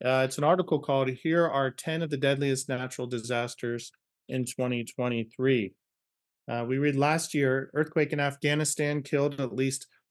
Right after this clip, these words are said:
one thousand four hundred and eighty people. Another earthquake in Morocco, two thousand nine hundred and forty-six people. Uh, the storm Daniel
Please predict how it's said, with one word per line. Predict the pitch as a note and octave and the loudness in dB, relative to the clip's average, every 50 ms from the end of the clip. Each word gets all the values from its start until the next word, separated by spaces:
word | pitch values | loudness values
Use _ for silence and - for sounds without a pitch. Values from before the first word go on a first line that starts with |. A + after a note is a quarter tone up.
| _ | _
one | - C#3 D#3+ F3 E3 | 0 2 4 4 4
thousand | - E3+ D3+ D#3 D3+ D3+ - D3 C3+ | 4 2 2 2 2 0 -2 -4 -6
four | - - C#3+ C#3 | -4 -2 0 0
hundred | C3+ C#3 B2+ B2 | 2 2 0 0
and | A#2 A#2 | -2 -2
eighty | A#2 A2+ A2+ A2+ | -4 -2 -4 -4
people. | A2+ - F3 F3 F3 F3+ F3 E3+ E3+ E3+ F3 - _ _ _ _ _ _ _ - | -2 0 -2 0 0 2 2 4 4 2 0 -4 _ _ _ _ _ _ _ -4
Another | B2+ C3+ D3 D3+ D#3 D3+ | 0 2 4 4 4 4
earthquake | D3+ D#3 D3+ D3+ - D#3 D3 C#3+ D3+ | 4 2 0 0 0 0 0 0 0
in | C3+ | -2
Morocco, | C3 B2+ B2+ C#3 C3+ D3 D3 D3+ - - E3 E3 E3 | 0 2 2 2 2 0 -2 -6 -4 -4 -4 -4 -4
two | D#3+ - - F3+ E3+ | -6 -6 -4 -4 -2
thousand | - E3+ D3+ D3 D3 C#3+ - D3 C#3 | 0 2 2 2 2 0 0 -2 0
nine | C#3 C#3+ C#3+ C#3 | 0 0 0 0
hundred | C#3 C3+ C3 - G#2 | 0 -2 -2 -4 -6
and | A2+ - | -10 -6
forty-six | - C3+ B2+ A#2+ A2+ - - A2+ - - - | -2 -2 -2 -2 -2 -6 -6 -6 -8 -8 -10
people. | - - F3 F3 F3 F3 E3+ E3 E3 D#3+ E3 - - _ _ _ _ _ _ - | -2 0 0 0 2 4 4 4 4 2 0 -6 -16 _ _ _ _ _ _ -4
Uh, | A#2+ B2 A#2+ | -4 -4 -2
the | A#2 A#2 | -2 -6
storm | - - D#3 D#3+ D#3 D3+ C#3+ | -2 0 2 2 4 2 2
Daniel | B2+ C3+ C#3 D3+ D#3+ E3+ E3+ F3 F3 F3 F3 E3+ | 2 2 2 2 2 2 2 2 2 0 -2 -4